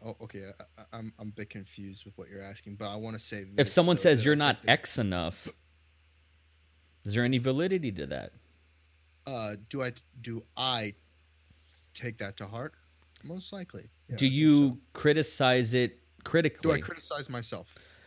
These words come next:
Speaker 2: No,
Speaker 1: for
Speaker 2: do you
Speaker 1: not
Speaker 2: take her criticism critically?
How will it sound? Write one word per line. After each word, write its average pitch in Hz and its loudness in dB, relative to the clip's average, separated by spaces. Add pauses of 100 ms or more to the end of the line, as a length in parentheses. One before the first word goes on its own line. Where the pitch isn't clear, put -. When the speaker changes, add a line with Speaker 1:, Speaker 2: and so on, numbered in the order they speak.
(140)
Speaker 2:
No, 180 4
Speaker 1:
for 107 -2
Speaker 2:
do 143 2
you 147 4
Speaker 1:
not 127 2
Speaker 2:
take 170 6
her 165 6 (120)
criticism 120 0 (320)
critically? 95 2